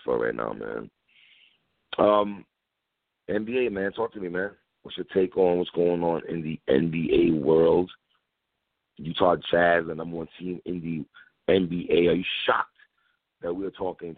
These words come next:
twenty twenty-one and the Utah Jazz is the number one, is the best team in the N B A? And we're not talking about Stockton and Malone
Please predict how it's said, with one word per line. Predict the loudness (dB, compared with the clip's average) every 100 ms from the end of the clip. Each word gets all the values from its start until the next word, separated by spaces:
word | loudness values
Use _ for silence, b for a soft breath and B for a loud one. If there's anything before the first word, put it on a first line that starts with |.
| -10
twenty | -10 -8
twenty-one | -8 -6 -6 -4 -4 -6 -6
and | -10
the | -8
Utah | -8 -6 -2 -2 -2 -2
Jazz | 2 2 0 -4 -10 _ _ _ _ _ _ _ _ _ _ _
is | -12 -10
the | -8
number | -6 -6
one, | -6 -6 -8 -12
is | -8
the | 0
best | 2 2 0
team | -4
in | -2
the | -2
N | -4
B | -2 -2
A? | 0
And | -2
we're |
not | -4 -4
talking | -4 -4
about | -6 -12 -2
Stockton | 0 0 -4 -12 -8
and | -8
Malone | -6 -6 -4 -2 0 0 -4